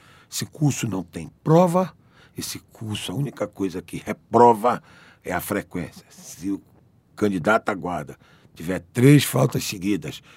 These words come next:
ou cinco alternadas, ele será afastado do curso e perde a oportunidade de se formar guarda. E a principal coisa que eu, na palestra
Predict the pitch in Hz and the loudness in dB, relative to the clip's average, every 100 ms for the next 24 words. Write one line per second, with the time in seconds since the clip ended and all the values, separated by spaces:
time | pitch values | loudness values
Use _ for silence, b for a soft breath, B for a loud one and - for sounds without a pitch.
0 | b - 98 - - 180 160 127 - 110 | b -8 -6 -2 2 4 4 -2 0 -4
1 | 82 101 104 110 - b b b 92 - | -2 -2 -2 -6 -12 b b b -8 -2
2 | 101 101 98 107 95 - 95 85 87 90 | 2 2 0 -2 -6 -6 -8 -8 -8 -12
3 | - 95 98 - - - 104 90 95 98 | -10 -4 -4 -4 -14 -8 -4 -4 -4 -6
4 | 78 95 80 90 80 - - 82 92 76 | -6 -6 -4 -4 -6 -10 -10 -8 -8 -10
5 | 65 - _ - B B B 202 220 233 | -12 -14 _ -20 B B B 4 4 4
6 | - - 185 - 127 101 98 104 104 98 | 0 0 -2 0 -2 -2 -4 -2 0 -2
7 | 90 92 87 101 - 85 | -4 -6 -2 -2 -4 -10